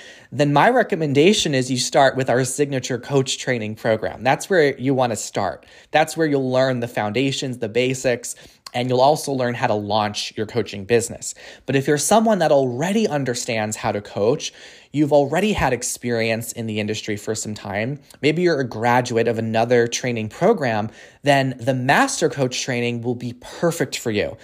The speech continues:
to be able to get your coaching skill set to the highest and most proficient level. So again, if you are interested in learning more, click the link in the show notes or go to thriving coach academy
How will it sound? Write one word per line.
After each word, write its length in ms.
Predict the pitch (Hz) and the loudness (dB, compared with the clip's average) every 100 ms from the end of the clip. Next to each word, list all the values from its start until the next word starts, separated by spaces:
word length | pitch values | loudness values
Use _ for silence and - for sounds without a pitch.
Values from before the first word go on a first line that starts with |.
| - - | -20 -10
to 100 | - | -6
be 200 | 123 120 | -2 0
able 280 | 127 139 151 | 2 6 4
to 200 | 151 156 | 4 -6
get 340 | 120 117 113 | -2 2 2
your 140 | 117 104 | 0 -8
coaching 440 | - 175 175 147 | -4 -2 -2 -2
skill 320 | 131 - 113 | -4 -2 -2
set 320 | 113 - 101 - | -2 -2 -2 -2
to 160 | - | -6
the 120 | 117 | -4
highest 640 | 117 - 110 110 113 120 123 | -6 -8 -2 2 4 4 0
and 100 | 113 | -2
most 260 | 104 101 | -2 -4
proficient 540 | - 113 - 101 113 107 | -8 -8 -6 -6 -4 0
level. 340 | 113 98 - - - - - | 2 2 -2 -10 -20 -20 -8
So 180 | - 151 | 4 4
again, 340 | 147 156 110 | 6 4 2
if 140 | 123 - | -4 -4
you 340 | 135 165 262 | -2 4 4
are 580 | 269 147 127 123 123 131 - | 4 4 4 4 4 0 -6
interested 460 | 185 170 170 - 147 | -4 -2 -4 -4 -6
in 140 | 131 | -2
learning 320 | 139 147 156 | -2 -2 -4
more, 400 | 131 117 110 110 _ _ - | -4 -2 -2 -4 _ _ -4
click 200 | 143 143 | -4 0
the 60 | |
link 160 | 202 208 | 0 2
in 60 | |
the 60 | 254 | 0
show 220 | 240 160 | 2 2
notes 300 | 143 143 139 | 4 4 2
or 80 | 123 | -2
go 120 | 123 | 2
to 80 | 123 | 2
thriving 460 | 120 123 123 147 180 | 0 2 4 2 -2
coach 220 | 170 165 | -4 -4
academy 420 | 156 131 131 117 | -4 -4 -2 -4